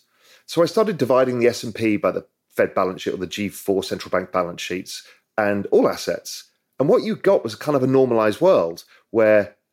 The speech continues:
the S and P had gone nowhere, really. Gold had gone nowhere, real estate had gone nowhere,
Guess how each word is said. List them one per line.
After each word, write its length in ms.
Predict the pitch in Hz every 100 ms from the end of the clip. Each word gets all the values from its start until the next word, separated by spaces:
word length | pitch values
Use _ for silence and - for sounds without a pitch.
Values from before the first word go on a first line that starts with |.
| -
the 60 | 151
S 120 | 170
and 80 | 165
P 60 |
had 120 | 123
gone 200 | 113 107
nowhere, 460 | 123 165 104 82 - -
really. 500 | 107 107 80 - _ _ _ _ _ _ -
Gold 280 | 147 156 127
had 80 | 95
gone 200 | 95 92
nowhere, 500 | 87 85 90 117 - _ _ _ _
real 160 | 139 156
estate 220 | 131 -
had 100 | 90
gone 160 | 90 87
nowhere, 500 | 85 85 90 139